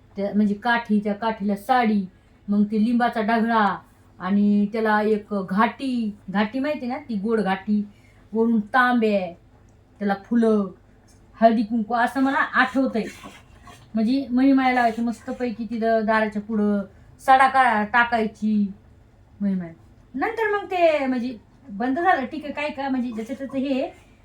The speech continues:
अं, आता कोणी लावीत नाहीये, पण, अं, पहिलं लय लावायची. आणि मग मणी माया मस्तपैकी पोळ्या करायची संध्याकाळच्याला, पोळ्या, भजी, अजून, अं, कुरडई राहायची,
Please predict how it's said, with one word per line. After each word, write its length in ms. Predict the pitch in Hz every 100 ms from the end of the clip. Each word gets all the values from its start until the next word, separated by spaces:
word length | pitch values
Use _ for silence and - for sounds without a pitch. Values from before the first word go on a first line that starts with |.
| - -
अं, 80 | 190
आता 460 | 202 214 262 311 302
कोणी 280 | 320 320 311
लावीत 260 | 302 294
नाहीये, 380 | 269 277 214 269 - _ _ - -
पण, 140 | 233 240
अं, 720 | 240 240 254 247 240 240 233
पहिलं 480 | 214 302 330 339 285
लय 200 | 277 302
लावायची. 520 | 277 247 214 202 180 _ _ _ -
आणि 160 | 214 247
मग 120 | 269
मणी 140 | 285
माया 140 | 277 269
मस्तपैकी 600 | 277 - 277 262 214 247
पोळ्या 340 | 247 247 226
करायची 420 | 208 185 160 - 143 - - -
संध्याकाळच्याला, 540 | 180 165 160 - 151
पोळ्या, 520 | - 185 185 185 180 - 180
भजी, 600 | 190 196 214 208 175 170 _ _ - - - - - -
अजून, 300 | 185 180 180
अं, 340 | 175 175 175 175
कुरडई 600 | - 285 269 269 262 247
राहायची, 720 | 254 220 - 226 214 185